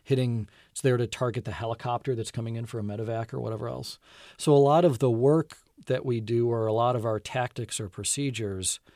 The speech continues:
are based on keeping yourself safe while taking apart this primary one. And in fact, the primary one is usually the least threat to you because you know where it is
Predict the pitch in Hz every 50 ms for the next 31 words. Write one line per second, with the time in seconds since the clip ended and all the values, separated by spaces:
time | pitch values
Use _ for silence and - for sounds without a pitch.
0 | _ _ _ _ _ - - 113 107 98 - 117 117 117 113 110 - - - -
1 | - 123 113 110 107 101 101 101 101 - _ _ _ _ _ - _ _ - -
2 | 160 147 - 147 131 131 123 113 107 - - 131 117 98 - - - - 156 151
3 | 135 110 92 90 92 - - - - - _ _ _ _ _ _ _ _ 127 113
4 | 107 - - 135 123 - 123 117 107 110 - - 120 117 113 107 - _ - 110
5 | 98 - - - - - - 143 139 135 117 104 104 104 104 107 107 104 98 98
6 | 101 - - 135 123 117 - 147 135 - - - - - - 180 208 185 156 139
7 | 123 120 113 113 117 117 120 117 104 - 160 160 131 139 131 123 117 107 110 107
8 | 110 120 120 113 - - - - - 120 113 - - - 127 113 92 90 - 104
9 | 104 - 131 117 131 120 107 101 131 135 135 131 117 110 113 107 104 104 98 101
10 | 104 92 85 95 98 - - -